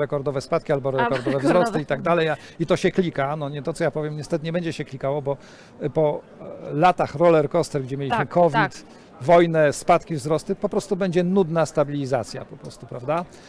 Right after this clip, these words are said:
Speaker 1: E, natomiast, e, no, podaż, która została dostarczona teraz i mimo wszystko malejący popyt, nie spowodują wzrostu w cen jako całości, ale to zwracam uwagę na zróżnicowanie rynku. W Warszawie
Speaker 2: Mhm.
Speaker 1: potrzeba dwa i pół kwartału, żeby wyprzedać,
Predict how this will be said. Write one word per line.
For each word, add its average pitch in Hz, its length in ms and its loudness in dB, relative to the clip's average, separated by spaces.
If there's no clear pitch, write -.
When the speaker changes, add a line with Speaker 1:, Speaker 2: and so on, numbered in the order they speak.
Speaker 1:
E, 147 260 -2
natomiast, 170 520 -2
e, - 20 -2
no, 170 120 0
podaż, 196 400 2
która 165 160 -2
została 151 300 -4
dostarczona 160 520 -4
teraz 139 340 -4
i 165 40 -2
mimo 185 240 0
wszystko - 340 -8
malejący 147 540 -4
popyt, 135 520 -6
nie 196 180 2
spowodują 202 680 -2
wzrostu 160 680 -2
w - 140 -14
cen 185 220 0
jako 170 260 2
całości, 156 800 -2
ale 165 160 4
to 160 100 -8
zwracam 180 400 -2
uwagę 170 280 -2
na 160 120 -2
zróżnicowanie 156 720 -4
rynku. 131 300 -6
W 120 80 -10
Warszawie 240 280 2
Speaker 2:
Mhm. 180 180 0
Speaker 1:
potrzeba 151 360 -2
dwa 131 200 4
i 185 80 4
pół 160 200 -2
kwartału, 139 560 -4
żeby 131 200 -8
wyprzedać, 135 480 -8